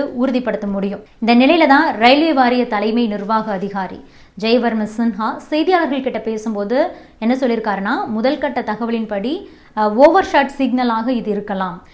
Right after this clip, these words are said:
மனித தவறால நிகழ்ந்திருக்கலாம் அப்படின்னு தெரியுதுன்னு சொல்றாங்க. சிக்னலை மீறி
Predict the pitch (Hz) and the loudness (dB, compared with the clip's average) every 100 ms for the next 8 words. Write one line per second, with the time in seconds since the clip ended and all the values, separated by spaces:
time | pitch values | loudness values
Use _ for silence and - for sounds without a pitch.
0 | - - 214 285 370 370 262 233 220 226 | -18 -2 0 2 2 2 2 2 0 0
1 | 247 220 262 285 240 143 214 214 208 185 | 0 0 2 2 2 0 0 -2 -2 -6
2 | 196 214 220 190 190 196 202 180 175 170 | -6 -6 -6 -6 -6 -6 -8 -10 -10 -12
3 | 180 - - - - - 240 220 294 285 | -14 -18 -20 -20 -20 -4 -2 2 2 2
4 | 226 254 302 349 | 4 4 4 2